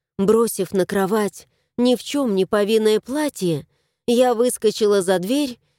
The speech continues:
и направилась в сторону его комнаты, молясь по пути, чтобы блондин был там,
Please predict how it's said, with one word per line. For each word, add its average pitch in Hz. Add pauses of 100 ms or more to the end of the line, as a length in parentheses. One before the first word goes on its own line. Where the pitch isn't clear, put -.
(100)
и 262
направилась 247
в -
сторону 226
его 220
комнаты, 175 (380)
молясь 208
по 196
пути, 240
чтобы 196
блондин 202
был 233
там, 190